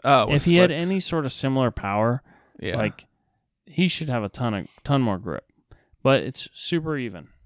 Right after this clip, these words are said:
Speaker 2: They take off about the same speed. They're right next to each other. Exactly. They're
Speaker 1: Yeah.
Speaker 2: shifting.
Speaker 1: Already, if I was the Viper guy, I'd be like, "Uh, what? Really?"
Speaker 2: What's the song playing?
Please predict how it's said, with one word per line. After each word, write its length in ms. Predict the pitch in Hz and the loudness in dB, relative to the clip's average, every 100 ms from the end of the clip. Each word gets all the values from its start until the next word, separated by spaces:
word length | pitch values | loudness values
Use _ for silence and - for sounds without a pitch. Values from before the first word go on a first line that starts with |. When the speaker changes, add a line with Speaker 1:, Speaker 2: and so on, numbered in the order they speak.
| _ _ _ | _ _ _
Speaker 2:
They 100 | 113 | -12
take 220 | 104 123 123 | -2 0 2
off 220 | 123 117 | 2 0
about 200 | 110 107 | -4 -4
the 60 | 107 | -4
same 240 | 110 107 | -10 -10
speed. 580 | - 135 139 135 131 - _ _ _ - _ _ _ _ _ _ 123 | -6 0 2 2 -2 -14 _ _ _ -20 _ _ _ _ _ _ -4
They're 160 | 107 | -2
right 200 | 107 90 | 0 -2
next 240 | 113 113 - | -2 -6 -10
to 60 | |
each 140 | 104 110 | -6 -4
other. 440 | 104 104 98 - _ _ _ _ _ _ _ | -2 -4 -6 -10 _ _ _ _ _ _ _
Exactly. 720 | 104 98 104 101 - 104 101 95 | -12 -6 -4 -4 -6 -8 -8 -8
They're 120 | 82 | -10
Speaker 1:
Yeah. 40 | |
Speaker 2:
shifting. 640 | - 120 107 - 110 101 101 - - _ - | -4 -2 -2 -2 -4 -4 -10 -18 -20 _ -10
Speaker 1:
Already, 440 | - 151 143 127 | 0 4 4 2
if 100 | 120 | 0
I 80 | 123 | -2
was 100 | 123 | -2
the 60 | 123 | -4
Viper 280 | 123 - - | -6 -6 -6
guy, 160 | - | -6
I'd 80 | - | -6
be 80 | - | -6
like, 180 | - - | -10 -12
"Uh, 220 | - - - | -20 -20 -12
what? 200 | 151 233 - | -10 -10 -10
Really?" 240 | 131 254 - _ - | -6 -6 -8 _ -10
Speaker 2:
What's 220 | 123 139 | -6 -4
the 80 | 147 | -6
song 320 | - 139 139 | -2 -2 0
playing? 420 | 147 147 147 147 | 0 0 0 -4